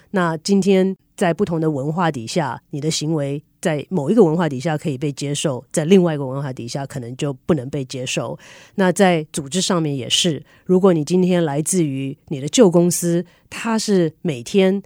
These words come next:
上下班都是一定要留到比老板晚才走，才算是好员工的这个文化，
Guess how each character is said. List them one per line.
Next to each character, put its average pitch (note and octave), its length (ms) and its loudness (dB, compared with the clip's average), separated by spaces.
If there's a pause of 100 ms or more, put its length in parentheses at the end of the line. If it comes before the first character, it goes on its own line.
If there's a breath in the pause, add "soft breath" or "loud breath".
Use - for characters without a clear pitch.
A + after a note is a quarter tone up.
(100)
上 F3+ 200 0
下 D#3+ 220 -2
班 D3+ 320 -2 (220 soft breath)
都 F#3 180 6
是 F3+ 200 2
一 D#3+ 140 -4
定 D#3+ 200 2
要 D#3 180 2
留 C#3 240 -2
到 D#3 220 2
比 C3+ 180 -6
老 C3 180 -4
板 C#3+ 200 -2
晚 C3 180 -6
才 C#3+ 240 -6
走， D3 400 0
才 D3 180 -6
算 D3 280 -2
是 D3 340 -6
好 B2+ 340 -6
员 C3+ 220 -10
工 F3+ 220 2
的 D#3+ 120 0
这 D#3+ 140 -6
个 D#3 80 -4
文 B2 240 -10
化， C#3 300 -8